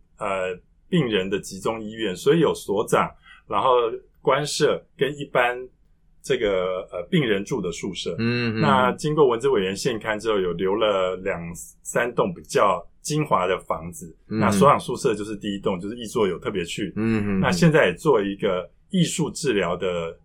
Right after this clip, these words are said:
Speaker 1: 心灵空间。
Speaker 2: 嗯，嗯，嗯。
Speaker 1: 那把它整理出来，符合原来治疗的功能，然后又符合当代现在生活人的需要。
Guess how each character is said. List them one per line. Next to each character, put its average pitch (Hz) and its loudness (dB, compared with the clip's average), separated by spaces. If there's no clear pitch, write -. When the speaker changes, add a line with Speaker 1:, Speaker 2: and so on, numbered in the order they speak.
Speaker 1:
心 135 -2
灵 92 -2
空 98 -6
间。 95 -4
Speaker 2:
嗯， 110 2
嗯， - -4
嗯。 98 0
Speaker 1:
那 92 0
把 87 -2
它 110 2
整 123 -2
理 123 -4
出 123 -4
来， 92 0
符 101 -2
合 113 4
原 120 0
来 107 4
治 147 -4
疗 90 2
的 92 -2
功 131 2
能， 85 -2
然 101 -2
后 123 2
又 131 2
符 82 -10
合 85 -6
当 107 -6
代 92 -4
现 127 -2
在 104 2
生 - -4
活 101 0
人 90 -2
的 82 -6
需 87 -10
要。 82 -6